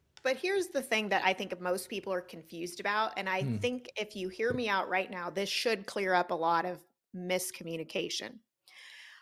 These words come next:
Speaker 1: This entire change is based around Facebook, or what's now known as Meta, Marketplace.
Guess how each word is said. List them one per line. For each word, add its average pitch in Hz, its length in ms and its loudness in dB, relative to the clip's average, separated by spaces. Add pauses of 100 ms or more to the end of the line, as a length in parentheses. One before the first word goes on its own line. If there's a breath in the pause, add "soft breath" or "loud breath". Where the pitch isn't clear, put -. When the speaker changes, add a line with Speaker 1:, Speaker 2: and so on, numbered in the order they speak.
(600 loud breath)
Speaker 1:
This 269 720 6
entire 220 1000 4
change - 1080 0 (880)
is 190 300 0 (180)
based 226 600 4
around 262 1000 2 (420)
Facebook, 220 680 2
or 185 140 2
what's 170 260 -2
now 202 220 2
known 208 200 0
as 220 160 -2
Meta, 175 640 6 (360)
Marketplace. - 1120 2